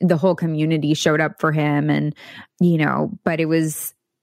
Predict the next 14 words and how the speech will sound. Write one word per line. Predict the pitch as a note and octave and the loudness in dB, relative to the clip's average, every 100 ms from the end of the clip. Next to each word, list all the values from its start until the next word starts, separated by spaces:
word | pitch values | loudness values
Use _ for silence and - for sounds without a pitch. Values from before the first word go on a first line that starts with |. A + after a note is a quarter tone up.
| - | -2
it | F#3 | 2
was | F3+ | 2
sc-, | - - - - G3+ | 0 -8 -2 0 0
it's | F3 - | -2 0
really | F3 F#3 F#3 | 2 2 0
scary | - F3+ D#3+ E3+ | -2 0 2 2
when | E3 D#3+ | 0 0
you | D#3+ | -2
see | - E3 | 0 -2
people | D#3+ F3+ - E3 | 0 -2 2 2
with | D#3+ D3+ | 2 0
long | D3 D#3 | -2 -2
time | - D3 D3+ | 0 0 0
sober | D3 E3 E3 | -2 0 2